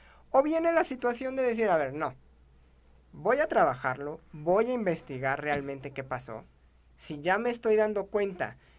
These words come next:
que tengo un patrón de, de mujer de cierta manera", que quizás me estoy adelantando un poquito a todo lo de la plática, pero si vengo con ciertos patrones, entonces significa que yo no lo he sanado.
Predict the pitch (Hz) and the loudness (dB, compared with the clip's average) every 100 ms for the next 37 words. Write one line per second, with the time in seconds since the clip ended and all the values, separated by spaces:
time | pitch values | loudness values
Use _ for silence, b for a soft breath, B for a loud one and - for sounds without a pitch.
0 | b _ 139 131 131 175 180 202 202 185 | b _ -10 -10 -6 -4 -2 -2 -2 -4
1 | 185 202 196 190 175 131 127 123 - 143 | -2 -2 -2 -4 -6 -6 -8 -12 -14 -12
2 | 135 131 170 165 143 127 - 190 202 - | -12 -8 -6 -6 -8 -10 -4 -2 -2 -4
3 | 196 175 160 151 156 139 131 123 139 151 | -4 -4 -4 -6 -6 -12 -16 -12 -10 -8
4 | 143 151 151 143 143 147 147 139 156 147 | -2 0 0 0 -4 -6 -6 -8 -8 -8
5 | 127 139 147 147 147 147 151 143 143 156 | -6 -4 -2 -2 -2 -2 -2 -4 -4 -8
6 | 147 127 127 127 147 170 185 147 131 175 | -8 -12 -12 -10 -10 -10 -12 -12 -8 -6
7 | 180 202 190 190 185 220 214 156 139 B | -6 -8 -8 -8 -4 -2 -2 -4 -10 B
8 | B B 135 156 180 302 233 220 226 226 | B B -12 -10 -10 -10 -8 -4 -4 -4
9 | 156 170 165 151 147 120 143 151 | -8 -6 -6 -6 -8 -10 -10 -10